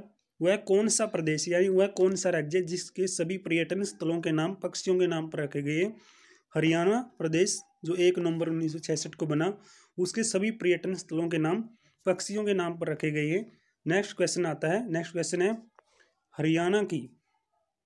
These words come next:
दो हज़ार ग्यारह की जनगणना के अनुसार जनसंख्या कितनी थी? दो हज़ार ग्यारह की जनगणना के अनुसार जनसंख्या थी दो सौ तिरपन पॉइंट तिरपन लाख, दो सौ तिरपन पॉइंट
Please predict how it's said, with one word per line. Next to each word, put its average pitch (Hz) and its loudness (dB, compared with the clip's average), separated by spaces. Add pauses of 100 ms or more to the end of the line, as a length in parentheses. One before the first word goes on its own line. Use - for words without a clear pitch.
(240)
दो 160 4
हज़ार 160 2 (520)
ग्यारह 160 4
की 196 -2
जनगणना 160 2
के 175 -2
अनुसार 156 -2 (360)
जनसंख्या 170 0
कितनी 151 -4
थी? 147 -8
दो 165 4
हज़ार 156 2
ग्यारह 156 2
की 175 -4
जनगणना 160 0
के 160 -4
अनुसार 165 -2 (560)
जनसंख्या 160 0
थी 170 -2 (260)
दो 160 4 (440)
सौ - -2
तिरपन 175 -2
पॉइंट 180 -2 (440)
तिरपन 160 0
लाख, - -8 (760)
दो 156 -4
सौ 180 -2
तिरपन 170 -2 (520)
पॉइंट 170 2